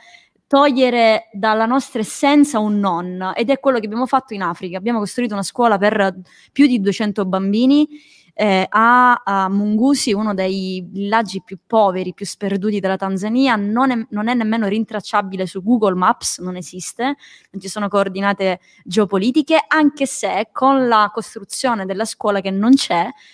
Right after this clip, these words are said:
eh, oggi il governo ha creato letteralmente un insi-, un indirizzo postale, quindi c'è un P O Box,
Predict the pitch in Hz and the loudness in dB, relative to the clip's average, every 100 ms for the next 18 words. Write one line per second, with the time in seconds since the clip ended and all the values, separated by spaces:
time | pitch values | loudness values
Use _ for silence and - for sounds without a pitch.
0 | _ _ - 202 196 190 - 269 240 254 | _ _ -6 -2 -2 0 2 2 2 -2
1 | 214 214 220 226 208 - 220 220 208 202 | -2 0 0 0 -4 -2 0 0 0 -2
2 | 208 196 190 190 196 185 180 185 202 202 | -4 -4 -4 -4 -4 -4 -4 -4 0 2
3 | 202 - 196 185 - 180 170 156 175 202 | 0 -2 -6 -4 -2 0 0 -2 -4 -4
4 | 190 - 190 185 220 214 185 185 185 - | -4 -6 -6 -6 -4 -4 -2 -2 -4 -10
5 | - 202 | -8 -8